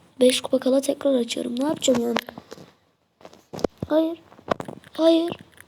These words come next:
Hayır. Hayır. Hayır.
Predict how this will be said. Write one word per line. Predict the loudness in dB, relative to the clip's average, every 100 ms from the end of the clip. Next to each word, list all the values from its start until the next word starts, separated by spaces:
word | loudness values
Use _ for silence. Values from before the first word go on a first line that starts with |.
| _ _ _ _ -4
Hayır. | 2 2 2 -2 -8 -20 _ -20 _ _ _ -20 -20 _ _ _ -20 _ _ _ _ _ _ _
Hayır. | 4 6 6 0 -8 _ _ _ _ _ _
Hayır. | 0 2 2 0